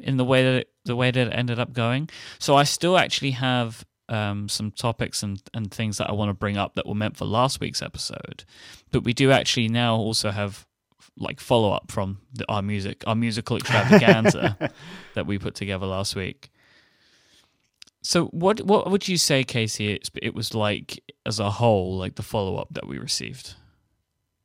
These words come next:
Speaker 2: Really positive. And I wanted to thank as well as congratulate all of our listeners for being the best listeners in the world, because I was expecting to get just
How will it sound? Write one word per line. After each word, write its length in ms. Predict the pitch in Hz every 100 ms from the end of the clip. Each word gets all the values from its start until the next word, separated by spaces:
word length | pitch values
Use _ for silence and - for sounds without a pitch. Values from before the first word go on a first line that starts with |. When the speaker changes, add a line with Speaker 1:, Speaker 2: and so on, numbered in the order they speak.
| _ _ _ _ - 117
Speaker 2:
Really 280 | 123 277 339
positive. 640 | - 170 165 - 104 - -
And 400 | 180 165 147 143 -
I 140 | 165
wanted 420 | 160 208 226 190
to 280 | - - 143
thank 540 | 127 - 151 151 170 -
as 240 | 143 -
well 180 | 135 127
as 100 | 117
congratulate 680 | 127 120 120 - 117 110 113
all 160 | 120
of 80 | 110
our 100 | 113
listeners 540 | 110 107 117 107 101 -
for 200 | 120 110
being 440 | 127 127 127 117
the 140 | 113 117
best 260 | 131 -
listeners 400 | 127 - 117 104
in 60 | 107
the 60 | 104
world, 380 | 113 101 98 - - _ _ _ -
because 760 | 147 151 151 139 131 117 - - _ _
I 260 | 156 165 208
was 220 | 196 -
expecting 580 | 160 - 147 135 135 127
to 160 | - 135
get 320 | 135 131 139
just 360 | 127 127 -